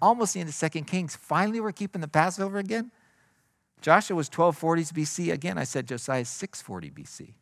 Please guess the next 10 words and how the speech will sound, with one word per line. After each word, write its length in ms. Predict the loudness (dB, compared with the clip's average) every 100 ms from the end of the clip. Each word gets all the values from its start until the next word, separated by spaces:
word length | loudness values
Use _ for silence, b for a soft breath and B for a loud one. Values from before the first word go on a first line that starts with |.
| _ _ _ _ _ _ _ _ _ _ _ _ _ _ _ _ _ _ _ _ _ B
Now 120 | 0 2
think 280 | 2 2
back 240 | 6 4 4
to 120 | 2
last 460 | 6 6 6 -2 -6
week 260 | -6 -6 -8
and 120 | -4
earlier 360 | 0 0 0 0
with 120 | -4
Jeroboam. 640 | -2 -2 -2 -4 -6